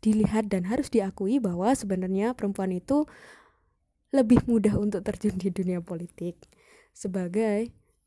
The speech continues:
kalau yang saya bilang sih, eh, apa ya,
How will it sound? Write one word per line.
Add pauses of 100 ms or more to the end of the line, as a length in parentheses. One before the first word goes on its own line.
(440)
kalau
yang
saya
bilang
sih, (360)
eh,
apa
ya,